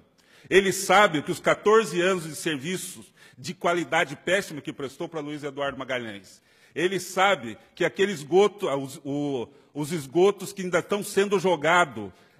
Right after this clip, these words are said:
in natura pelas ruas de Luiz Eduardo Magalhães vai custar caro para a Embasa.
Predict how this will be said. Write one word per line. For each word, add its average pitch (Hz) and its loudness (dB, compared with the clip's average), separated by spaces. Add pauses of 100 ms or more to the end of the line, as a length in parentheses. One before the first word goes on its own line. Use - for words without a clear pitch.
(420)
in 165 -6
natura 196 0
pelas 156 -2
ruas 196 0
de 170 -4
Luiz 156 -4
Eduardo 135 -4
Magalhães 127 -4
vai 160 -2
custar - -4
caro 147 4
para 123 -4
a 113 -4
Embasa. 95 -12